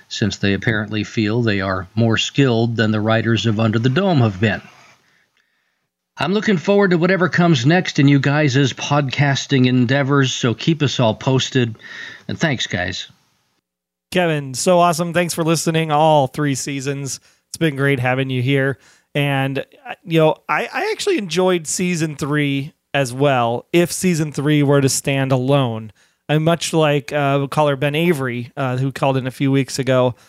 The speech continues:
Speaker 2: about th-, the, the content of season three, I think would have been more interesting had they interwoven aspects of season two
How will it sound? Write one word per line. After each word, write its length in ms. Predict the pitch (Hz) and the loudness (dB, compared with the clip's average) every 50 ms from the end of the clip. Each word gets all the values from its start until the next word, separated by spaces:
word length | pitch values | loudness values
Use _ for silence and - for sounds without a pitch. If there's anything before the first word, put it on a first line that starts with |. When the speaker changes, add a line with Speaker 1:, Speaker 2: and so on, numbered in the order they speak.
| _ _ _ _ | _ _ _ _
Speaker 2:
about 540 | - 143 123 147 139 131 131 135 - - _ _ _ 156 | -6 -2 0 0 2 2 2 0 -2 -4 _ _ _ -14
th-, 140 | 147 156 | -12 -4
the, 120 | 147 151 147 | -2 0 0
the 80 | 147 147 | 0 -2
content 640 | - - 208 240 294 294 226 - 185 160 147 127 147 | -4 -2 0 0 0 -2 -4 -4 -4 -4 -2 -4 -6
of 100 | 135 120 | -6 -4
season 380 | - 156 147 127 123 139 135 | -4 -2 -2 -2 -4 -6 -6
three, 240 | - 143 139 139 139 | -4 -2 0 0 0
I 60 | 131 | 0
think 260 | 123 - 190 190 156 | 0 -2 -6 -4 -2
would 120 | 180 175 160 | 0 2 2
have 120 | 156 135 | 2 2
been 180 | 139 156 147 143 | 2 0 2 2
more 280 | 143 143 143 143 - - | 0 0 0 0 -2 -4
interesting 840 | - 151 165 156 - - 139 123 - - - 135 120 110 110 117 110 - _ _ _ _ _ _ _ _ - | -6 -6 -6 -6 -4 -4 -4 -4 -4 -4 -6 -4 -4 -4 -6 -10 -12 -16 _ _ _ _ _ _ _ _ -6
had 240 | 139 143 147 143 131 | -4 -4 -4 -4 -2
they 180 | 143 139 139 | -2 -2 -2
interwoven 920 | 135 - 165 175 165 - 180 175 165 151 139 147 151 156 156 139 151 143 143 - | -4 -4 -6 -6 -4 -2 0 0 0 2 2 4 4 4 2 2 -2 -4 -4 -6
aspects 720 | - 131 139 147 143 - - - - 143 131 - - - | -6 -4 -4 -4 -6 -8 -6 -4 -2 -2 -2 -2 -4 -6
of 140 | 147 139 - | -6 -6 -8
season 480 | - - 151 151 147 123 135 135 123 | -6 -4 -2 -2 -2 -2 -4 -8 -8
two 480 | 123 - - 165 160 170 185 208 220 208 | -6 -2 2 2 4 4 2 2 0 -2